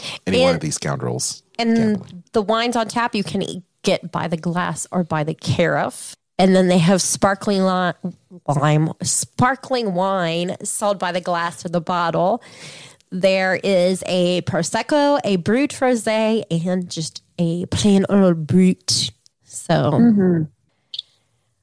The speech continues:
Speaker 1: And, uh, now an alcoholic
Speaker 2: thirty dollars
Speaker 1: beverages,
Speaker 2: for a
Speaker 1: too.
Speaker 2: glass of that Brut Rosé.
Speaker 1: Oh, my.
Speaker 2: It's French. It's from France.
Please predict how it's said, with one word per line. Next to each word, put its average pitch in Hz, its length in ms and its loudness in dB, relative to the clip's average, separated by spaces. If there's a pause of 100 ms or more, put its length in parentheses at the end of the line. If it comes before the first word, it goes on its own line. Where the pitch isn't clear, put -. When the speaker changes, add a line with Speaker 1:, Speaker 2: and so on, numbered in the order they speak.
(140)
Speaker 1:
And, 80 240 -4
uh, 80 200 -2
now 92 220 -2
an 92 80 -2
alcoholic - 80 -2 (220)
Speaker 2:
thirty - 140 2
dollars 277 360 2
Speaker 1:
beverages, 220 280 -2
Speaker 2:
for 196 140 0
a 190 40 -4
Speaker 1:
too. - 60 -10
Speaker 2:
glass 180 800 -4 (140)
of 185 400 0
that 165 300 -2
Brut 180 300 -4
Rosé. 170 760 -2 (420)
Speaker 1:
Oh, 170 160 -4
my. 131 420 -8 (280)
Speaker 2:
It's - 360 -6
French. - 560 -2
It's - 180 -10
from 190 180 0
France. - 800 -4